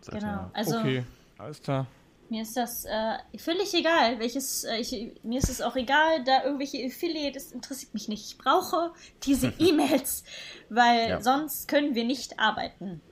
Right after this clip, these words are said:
Speaker 2: Und
Speaker 1: Das heißt, ich stelle in meinem Tool ein, schick an diese E-Mail die Notification für schlechte
Speaker 2: Richtig.
Speaker 1: Bewertungen und
Speaker 2: Ja.
Speaker 1: ihr bekommt die und fertig.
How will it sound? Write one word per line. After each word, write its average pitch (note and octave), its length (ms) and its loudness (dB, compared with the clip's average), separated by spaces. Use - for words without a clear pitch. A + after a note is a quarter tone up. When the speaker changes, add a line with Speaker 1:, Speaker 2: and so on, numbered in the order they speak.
Speaker 2:
Und - 200 -6
Speaker 1:
Das - 120 -8
heißt, A2 200 4
ich A2+ 140 -2
stelle A2+ 160 4
in G#2+ 60 4
meinem G2+ 220 4
Tool C3 280 0
ein, G#2 380 0
schick - 340 -4
an G2+ 120 -2
diese G2 240 -2
E-Mail F#2 380 -2
die F#2 80 -4
Notification F2+ 720 -4
für F#2 120 -12
schlechte - 280 -6
Speaker 2:
Richtig. F2 100 -4
Speaker 1:
Bewertungen G#2 480 -2
und F#2+ 80 -8
Speaker 2:
Ja. F2 60 -6
Speaker 1:
ihr F#2 80 -4
bekommt F2+ 360 -6
die F2+ 240 -6
und F2+ 200 -12
fertig. - 340 -10